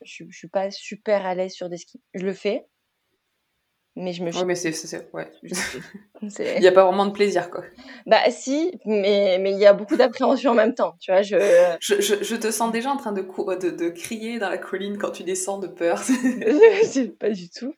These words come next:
Speaker 1: c'est pas du tout mon genre.
Speaker 2: Pas
Speaker 1: Ça,
Speaker 2: du tout, pas du
Speaker 1: de
Speaker 2: tout.
Speaker 1: toute manière, avec la neige, ça atténue le bruit.
Speaker 2: Bah oui, tu as raison, tu as raison.
Speaker 1: Voilà, donc on ne m'entend pas.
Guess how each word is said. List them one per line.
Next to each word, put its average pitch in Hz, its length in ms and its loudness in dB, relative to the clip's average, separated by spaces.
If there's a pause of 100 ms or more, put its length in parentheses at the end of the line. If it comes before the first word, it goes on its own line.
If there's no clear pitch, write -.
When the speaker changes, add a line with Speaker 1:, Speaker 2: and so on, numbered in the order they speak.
Speaker 1:
c'est 190 120 -12
pas 190 140 -6
du 175 140 -12
tout - 160 -12
mon 190 180 -10
genre. 196 240 -6 (1600)
Speaker 2:
Pas 381 100 2
Speaker 1:
Ça, 339 100 6
Speaker 2:
du 311 80 4
tout, 294 180 -6
pas 269 120 -2
du 247 120 -6
Speaker 1:
de 240 140 -2
Speaker 2:
tout. 233 100 -4
Speaker 1:
toute 247 140 -10
manière, 254 360 4
avec 214 220 4
la 220 120 4
neige, 208 200 -2
ça 214 140 -4
atténue 185 340 -6
le 180 60 -10
bruit. 165 260 -10 (480)
Speaker 2:
Bah 196 120 -2
oui, 208 180 4
tu 208 140 -4
as 202 80 4
raison, 180 300 -2
tu - 140 -12
as 170 40 -6
raison. 170 100 -6
Speaker 1:
Voilà, 175 420 2
donc 190 240 -8
on 202 60 -6
ne 185 100 -6
m'entend 180 260 -2
pas. - 200 -10